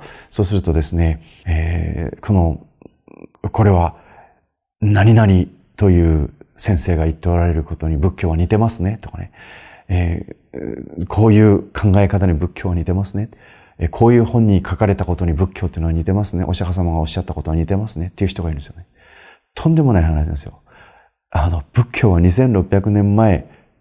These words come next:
お釈迦様が説かれた教えです。で、おそらく皆さんが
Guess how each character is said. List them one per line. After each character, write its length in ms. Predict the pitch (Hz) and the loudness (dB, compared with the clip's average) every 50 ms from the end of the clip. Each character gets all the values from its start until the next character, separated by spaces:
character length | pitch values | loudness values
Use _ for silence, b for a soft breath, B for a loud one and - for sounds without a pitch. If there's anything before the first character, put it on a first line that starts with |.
| _ _ _ _ _ _ _ _ _ _ _ _ _ _ _ _ _ - | _ _ _ _ _ _ _ _ _ _ _ _ _ _ _ _ _ -4
お 60 | 98 | -2
釈 180 | - - 87 87 | 0 0 -2 -2
迦 20 | |
様 180 | 87 95 87 87 | 0 0 0 0
が 80 | 85 | 0
説 120 | 82 - 85 | -2 -4 -8
か 120 | - 85 | -6 -8
れ 60 | 85 | -6
た 80 | 78 78 | -4 -4
教 60 | 78 78 - - | -4 -4 -4 -6
え 100 | 90 78 | -6 -6
で 100 | 80 80 | -8 -10
す。 160 | - - - _ B B B B B B | -12 -14 -18 _ B B B B B B
で、 60 | - | 0
お 80 | 104 107 | 2 2
そ 100 | - 143 | 4 2
ら 120 | 151 143 | 2 2
く 220 | - 98 87 76 - | 0 -2 -4 -4 -2
皆 200 | - 98 98 104 | 0 0 0 0
さ 120 | 98 101 87 | 0 0 -2
ん 100 | 85 82 | -2 0
が 280 | 92 92 80 - b | 0 0 -2 -2 b